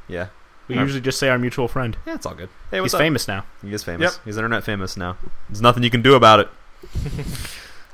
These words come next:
Speaker 1: Uh, but, yeah, overall, really enjoyed it.
Speaker 3: Yeah. Um,
Speaker 1: You, I know you
Speaker 3: supposedly
Speaker 1: didn't play it a lot, so it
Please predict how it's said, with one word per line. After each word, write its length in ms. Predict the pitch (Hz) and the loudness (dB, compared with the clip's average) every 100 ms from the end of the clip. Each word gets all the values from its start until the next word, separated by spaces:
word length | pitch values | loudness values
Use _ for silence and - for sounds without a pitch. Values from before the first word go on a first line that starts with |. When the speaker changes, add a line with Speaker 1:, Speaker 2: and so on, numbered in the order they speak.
| - - - | -18 -18 -12
Speaker 1:
Uh, 300 | 98 90 87 98 - - - - - - | -8 -8 -10 -12 -20 -20 -20 -20 -14 -4
but, 180 | 170 - - - - - - - | -4 -6 -16 -12 -8 -8 -10 -10
yeah, 120 | 208 | -6
overall, 480 | 135 135 131 139 123 - - - - - - | -4 0 2 2 0 -10 -20 -20 -20 -20 -10
really 200 | 120 123 | -6 -6
enjoyed 260 | 110 117 | -2 0
it. 100 | 131 | 2
Speaker 3:
Yeah. 280 | 175 175 120 - - - 151 | 0 0 -4 -10 -18 -2 2
Um, 260 | 151 143 | 4 8
Speaker 1:
You, 80 | 175 | 8
I 140 | 170 | 10
know 80 | 175 | 12
you 100 | 185 180 | 10 10
Speaker 3:
supposedly 300 | 175 185 190 | 6 4 -4
Speaker 1:
didn't 280 | - - - | -8 -4 6
play 140 | 165 | 6
it 60 | 127 | 6
a 40 | |
lot, 320 | 113 113 120 | 4 4 2
so 220 | - 120 | 0 0
it 80 | 107 | 0